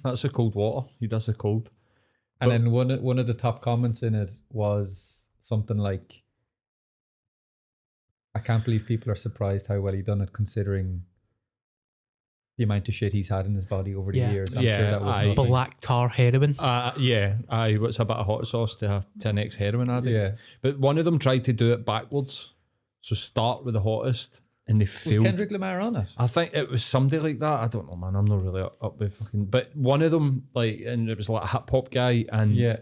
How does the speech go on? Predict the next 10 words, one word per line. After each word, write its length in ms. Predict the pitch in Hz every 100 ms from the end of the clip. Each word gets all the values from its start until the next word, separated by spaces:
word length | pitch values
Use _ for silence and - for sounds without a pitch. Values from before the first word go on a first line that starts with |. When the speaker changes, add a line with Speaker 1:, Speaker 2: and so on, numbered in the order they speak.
| -
Speaker 1:
he 100 | 104
tried 300 | - 110 104
to 100 | 120
go 240 | 107 107
for, 380 | 104 - 104 101 - _ _ _ -
do 120 | 120
it 180 | 110 110
back 260 | 110 -
to 100 | -
front. 380 | 110 - 110 117